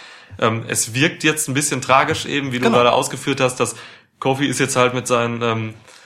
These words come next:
Speaker 1: mit seinen Buddies The New Day in Mumbai und, äh, macht in Indien irgendwelche Promotion-Sachen. Äh, aber ey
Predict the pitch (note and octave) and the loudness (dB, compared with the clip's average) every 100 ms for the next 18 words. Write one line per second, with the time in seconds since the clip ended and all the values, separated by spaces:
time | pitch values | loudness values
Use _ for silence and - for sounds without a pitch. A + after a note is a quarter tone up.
0 | _ A#2 A2 A#2 A2 B2 A#2+ - - A#2+ | _ -8 0 2 4 2 2 0 -2 -4
1 | A2+ B2+ B2 A#2 B2 A#2 A2 C3 C3+ C3 | -2 0 0 0 -2 -4 -6 -4 0 2
2 | C3 C#3 C#3 A#2 A2+ A#2+ A2 A#2 - A#2+ | 2 0 -4 -6 -4 -4 -2 -2 -2 -4
3 | C3 B2+ A#2+ A#2+ A#2 A2 - A2+ C3 C#3 | -2 -2 -2 -4 -6 -8 -6 -4 -4 -4
4 | A#2 C3 C3+ - - - - - - C3 | -4 -4 -6 -10 -18 -18 -20 -20 -2 0
5 | G#2+ - - - - - - _ _ A2+ | 0 -4 -12 -16 -16 -20 -20 _ _ 2
6 | G#2 G#2+ G#2 | 4 4 0